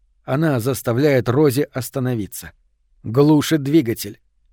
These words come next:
И протирает глаза большим и указательным пальцами. Они как два раскаленных шарика в черепе.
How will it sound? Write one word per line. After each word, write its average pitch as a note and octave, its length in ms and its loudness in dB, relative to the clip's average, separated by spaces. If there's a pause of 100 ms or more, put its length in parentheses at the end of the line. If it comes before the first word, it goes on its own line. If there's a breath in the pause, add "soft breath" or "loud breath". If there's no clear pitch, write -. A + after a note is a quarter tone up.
(260)
И A#2+ 140 0
протирает C#3+ 600 4
глаза D3+ 440 4
большим B2+ 460 0
и - 20 2
указательным C3+ 840 -2
пальцами. G2 520 -6 (640)
Они D#3+ 280 2
как D3 200 0
два D#3+ 180 4
раскаленных D3+ 680 2
шарика A#2 440 -2
в - 40 -14
черепе. - 420 -14